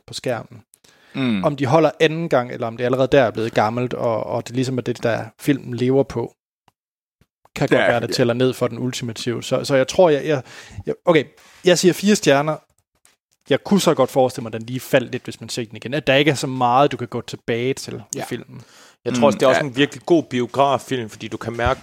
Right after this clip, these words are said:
Speaker 3: bassen, og,
Speaker 1: Yes.
Speaker 3: og, og, og de leger i anslaget i hvert fald meget med lyden, så er der,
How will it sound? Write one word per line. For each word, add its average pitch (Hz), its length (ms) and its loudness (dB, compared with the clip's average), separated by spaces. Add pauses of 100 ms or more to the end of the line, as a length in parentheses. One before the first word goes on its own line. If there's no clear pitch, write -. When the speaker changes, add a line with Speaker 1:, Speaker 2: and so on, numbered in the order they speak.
Speaker 3:
bassen, 120 680 0
og, 117 200 0
Speaker 1:
Yes. 120 80 2 (220)
Speaker 3:
og, 123 160 2 (120)
og, 123 120 0 (140)
og - 200 -2
de 127 80 -10
leger 123 460 4 (520)
i 123 120 -2
anslaget 123 580 2
i - 20 -2
hvert 113 220 2
fald 117 140 -6
meget 110 340 2
med 127 100 -4
lyden, 120 480 -4
så - 140 -4
er 123 60 -2
der, 110 220 -4